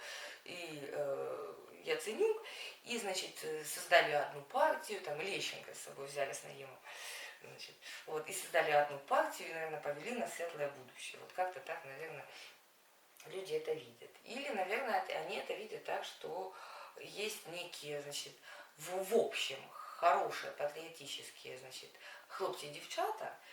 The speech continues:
значит, які там прийшли з фронту, які були на Майдані, от вони мають якось так взяти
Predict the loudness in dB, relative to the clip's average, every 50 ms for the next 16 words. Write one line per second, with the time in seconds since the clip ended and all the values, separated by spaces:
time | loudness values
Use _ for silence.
0 | -16 -16 -14 -8 -4 -4 -4 -4 -6 -10 -12 -8 0 0 0 2 2 0 0 0
1 | -2 -4 -6 -8 -10 -8 -6 -2 0 2 4 4 4 4 4 0 -2 -4 -4 -4
2 | -6 -6 -10 -8 -8 -8 -8 -8 -10 -10 -10 -10 -10 -10 -8 -2 0 0 0 0
3 | -2 -4 -8 -12 -14 -16 -16 -16 -16 -12 -6 -2 -2 -2 -2 0 0 0 0 2
4 | 0 0 2 2 2 2 2 0 -2 -2 -4 -2 -4 -8 -8 -6 -6 -4 -4 -4
5 | -2 2 2 4 2 2 -2 -8